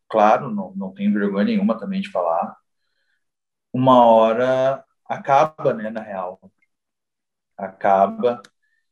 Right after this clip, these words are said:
Então, a gente tem que, que se reestruturar, né, na real. Pra, no meu caso, é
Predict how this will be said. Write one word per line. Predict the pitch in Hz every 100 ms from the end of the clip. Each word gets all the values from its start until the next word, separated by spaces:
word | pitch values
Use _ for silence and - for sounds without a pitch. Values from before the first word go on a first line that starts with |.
| _
Então, | 113 104 113 104 104 104 104 107 107 107 110 117 - _ _ _ _
a | 120
gente | 104 110 107 -
tem | 113 110
que, | - 120 113 113 113 117 113 113 113 _ _ _ _ _ _ _ _ _ _ _ _ _ _ _ _ _ _ _ _ _ _ _ _ _ _ _
que | -
se | 107 123
reestruturar, | 113 123 - 135 143 151 143 151
né, | 127 113
na | 113 101
real. | 101 90 90 95 - _ _ _ _ _ _ _ _ _ -
Pra, | 101 98 95 92 90 90 85 _ _ _ _ _ _ _ _ _ _ _ _ _ _ _ _ _ _
no | 120
meu | 127 123
caso, | 127 123 135 143
é | 147 143